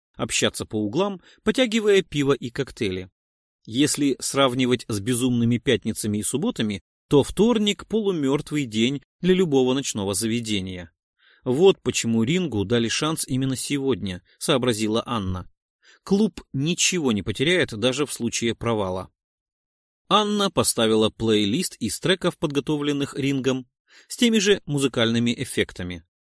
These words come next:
Она хорошо изучила его манеру исполнения и полностью копировала её. Если кто-то раньше слышал выступление диджея Ринга, то вряд ли бы отличил.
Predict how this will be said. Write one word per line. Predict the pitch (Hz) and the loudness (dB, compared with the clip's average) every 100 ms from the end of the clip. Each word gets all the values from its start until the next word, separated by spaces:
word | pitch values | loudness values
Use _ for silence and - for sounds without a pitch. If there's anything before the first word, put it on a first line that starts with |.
| _ | _
Она | - 151 180 | -2 2 2
хорошо | - 190 - 165 123 | 2 0 2 2 2
изучила | 104 - 113 | 2 -2 0
его | 101 104 104 | 2 2 2
манеру | 110 131 113 - | 0 -2 -4 -4
исполнения | - 139 151 214 214 190 | -4 -2 0 0 -2 -4
и | 147 | -6
полностью | 120 180 170 165 - 151 | -2 0 0 -2 -6 -6
копировала | 147 - 104 98 95 | -6 -6 -4 -2 -2
её. | 95 92 95 95 - _ _ _ _ _ - | -4 -6 -6 -6 -8 _ _ _ _ _ -2
Если | 143 202 202 | 2 2 0
кто-то | - 196 190 170 | 2 4 4 2
раньше | 147 160 - 160 | 0 -2 0 -2
слышал | - 226 143 113 | -2 0 0 2
выступление | 113 117 123 117 110 107 | 0 -4 0 0 2 0
диджея | 104 101 104 110 113 | -2 -4 -2 0 2
Ринга, | 123 104 95 90 _ _ | 0 -2 -2 -6 _ _
то | 214 202 | 4 4
вряд | 226 240 | 4 2
ли | 202 | -2
бы | 160 139 | -2 -2
отличил. | - 131 131 127 - 101 92 95 | -2 -6 -6 -4 -2 -2 -6 -8